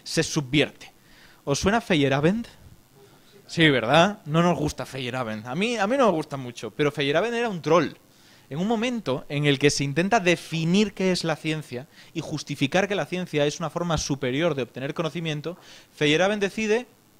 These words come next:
ser un escéptico. Un escéptico de esos originales y decir, "No, que, es que no lo sabemos. Es que son inconmensurables las formas de obtener conocimiento. No puedo comparar la física con la brujería". Esto lo llega a decir,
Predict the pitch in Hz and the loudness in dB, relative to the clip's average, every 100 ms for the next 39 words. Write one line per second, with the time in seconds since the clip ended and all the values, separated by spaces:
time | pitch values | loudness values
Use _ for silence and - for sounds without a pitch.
0 | _ - - 185 151 - 190 160 120 113 | _ -12 -4 -4 -4 0 -2 -2 -8 -10
1 | - - - _ _ 139 143 - 185 208 | -20 -20 -20 _ _ -2 2 4 4 4
2 | 220 254 - 165 135 139 165 208 160 - | 4 4 2 -6 0 2 2 0 -2 -4
3 | - 156 147 - 135 214 143 170 - _ | 0 2 0 -4 0 2 0 -2 -8 _
4 | - - - 143 139 139 143 196 - _ | -20 -12 0 2 4 2 -2 -4 -10 _
5 | _ _ - - _ _ _ _ _ - | _ _ -16 -16 _ _ _ _ _ -10
6 | 170 175 - 180 190 220 196 - - - | -8 -8 -6 -4 0 -2 -4 -10 -20 -20
7 | - - - 151 220 208 185 175 180 170 | -18 -12 -4 -2 0 2 4 4 2 2
8 | 190 190 117 117 113 147 139 131 135 139 | 4 4 2 -2 0 0 0 0 0 0
9 | 143 139 131 123 123 113 101 - - 151 | 0 -2 -4 -6 -6 -8 -12 -16 -6 2
10 | 160 196 185 175 156 147 156 147 139 - | 6 6 8 6 6 6 6 6 4 4
11 | 196 202 196 185 160 131 135 135 135 131 | 0 0 -2 0 4 6 6 4 2 0
12 | 107 - - 190 143 139 131 123 190 180 | 0 -2 2 4 6 6 4 4 2 2